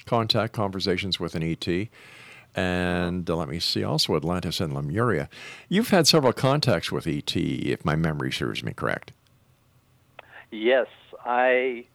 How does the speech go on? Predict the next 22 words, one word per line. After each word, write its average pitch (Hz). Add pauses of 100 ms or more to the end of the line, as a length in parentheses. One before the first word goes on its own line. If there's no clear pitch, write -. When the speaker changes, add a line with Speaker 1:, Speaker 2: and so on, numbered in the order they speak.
(560)
Speaker 2:
am 120
in 117 (580)
a, - (280)
a 104 (360)
weekly 131
contact 117
Speaker 1:
Mm-hmm. 73 (140)
Speaker 2:
with 113 (180)
a 104
member 120
of 104 (100)
my 98 (240)
soul 127
group 143 (320)
Speaker 1:
Right. 80
Speaker 2:
who -
happens 123 (160)
to -
be 110
having 107
a 95
life 104